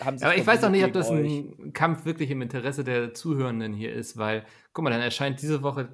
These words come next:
Speaker 2: der Podcast vielleicht Dienstag, aber dann müssen sie noch bis
Speaker 1: Ja.
Speaker 2: nächste Woche Freitag wieder warten, bis was
Speaker 1: Ja,
Speaker 2: Neues
Speaker 1: aber das
Speaker 2: erscheint.
Speaker 1: ist doch viel besser, dass der Dienstag ist,
Speaker 2: Mhm.
Speaker 1: weil ja das Primetime-Gameplay am Wochenende kommen wird mit The Last of Us und vielleicht Tarkov.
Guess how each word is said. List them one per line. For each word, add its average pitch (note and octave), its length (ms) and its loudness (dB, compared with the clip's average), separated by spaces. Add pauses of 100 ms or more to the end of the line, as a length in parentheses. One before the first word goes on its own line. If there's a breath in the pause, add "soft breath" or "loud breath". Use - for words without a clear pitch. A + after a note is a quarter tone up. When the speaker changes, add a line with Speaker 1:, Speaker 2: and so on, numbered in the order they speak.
Speaker 2:
der A#2 80 -8
Podcast C#3+ 480 -8
vielleicht - 260 -6
Dienstag, D#3+ 460 -2
aber A2 160 -6
dann A2 100 -4
müssen C3 240 -4
sie A#2 80 -8
noch A2+ 220 -4
bis - 220 -18
Speaker 1:
Ja. G3 180 4
Speaker 2:
nächste F3 320 0
Woche C3 160 0
Freitag C#3+ 400 0
wieder G#2 180 -2
warten, G2 240 -2
bis G#2+ 140 -10
was A2 100 -6
Speaker 1:
Ja, F3 140 6
Speaker 2:
Neues F3 80 10
Speaker 1:
aber F3 80 4
das F3 140 4
Speaker 2:
erscheint. F#3 80 0
Speaker 1:
ist - 120 -4
doch F#3 120 2
viel F3+ 180 -4
besser, F#3 320 2
dass D#3+ 160 0
der C#3+ 100 0
Dienstag F3+ 460 -4
ist, C#3 180 -2
Speaker 2:
Mhm. - 40 -4
Speaker 1:
weil C#3 120 2
ja C#3 100 2
das C#3 320 0 (200)
Primetime-Gameplay C3+ 1600 -2
am B2+ 180 -6
Wochenende A#2+ 480 -6
kommen G2 380 -10
wird G2 240 -8
mit C3 500 -6
The B2+ 80 -2
Last A2+ 320 -2
of G#2+ 160 -8
Us G2 240 -8
und A#2+ 180 -12
vielleicht G2+ 360 -10
Tarkov. G2 480 -12